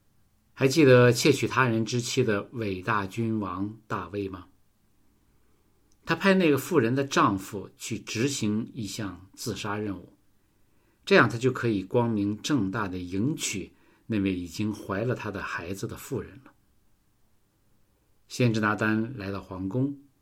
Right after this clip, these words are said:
让大卫审判一桩案件。拿单说：“大卫王，有这样一件事情，一个富裕的农场主要举办宴会，他需要一只羊羔来预备晚宴，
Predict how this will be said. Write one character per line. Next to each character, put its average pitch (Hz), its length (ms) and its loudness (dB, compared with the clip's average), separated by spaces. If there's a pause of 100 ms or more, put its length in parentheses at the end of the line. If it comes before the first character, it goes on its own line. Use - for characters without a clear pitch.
(260)
让 127 260 0
大 127 180 2
卫 120 360 4
审 92 300 -6
判 98 440 -6
一 104 100 -14
桩 101 300 -8
案 127 300 -4
件。 - 260 -14 (960)
拿 104 140 -6
单 107 120 -2
说 107 380 -2 (560)
：“大 139 140 8
卫 131 120 12
王， 110 400 4 (420)
有 185 120 6
这 240 120 2
样 190 140 4
一 104 80 -4
件 98 200 -4
事 - 180 -6
情， - 220 -12 (640)
一 120 140 0
个 123 80 4
富 131 180 4
裕 123 140 6
的 110 100 4
农 113 200 4
场 120 200 2
主 98 560 0
要 104 480 -2 (220)
举 - 160 -12
办 107 240 -2
宴 131 160 0
会， - 340 -4 (460)
他 - 100 -10
需 190 180 0
要 196 120 8
一 143 220 2
只 120 240 -2
羊 107 320 -4
羔 143 400 0
来 98 220 -8
预 113 360 -8
备 98 380 -6
晚 - 200 -12
宴， 147 280 -6